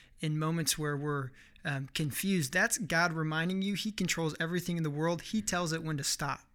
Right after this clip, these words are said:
right? So, okay, we, we've got the Lord of hosts with us. We, okay, we know that now. Uh, we know Jesus in Luke eight and the disciples were facing legitimate danger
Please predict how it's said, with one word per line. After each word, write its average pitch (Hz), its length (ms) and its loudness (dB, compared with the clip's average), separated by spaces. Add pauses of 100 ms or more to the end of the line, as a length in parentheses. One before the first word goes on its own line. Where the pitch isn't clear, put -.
right? 151 160 0
So, 170 140 -2 (100)
okay, 151 160 -2
we, 196 220 0
we've 220 200 0
got 208 180 4
the 180 60 -4
Lord 175 220 0
of 139 60 0
hosts 160 300 -2
with 208 200 -6
us. 127 280 0 (380)
We, 180 120 0
okay, 170 200 -2
we 202 140 4
know 269 220 8
that 151 220 4
now. 139 300 -2 (400)
Uh, 147 180 0
we 170 120 2
know 208 240 4
Jesus 160 440 2
in 151 120 0
Luke 165 180 0
eight 151 320 -2 (260)
and 165 80 2
the 156 80 4
disciples 165 640 2
were 147 80 -4
facing 147 560 -2 (320)
legitimate 165 920 2
danger 165 600 0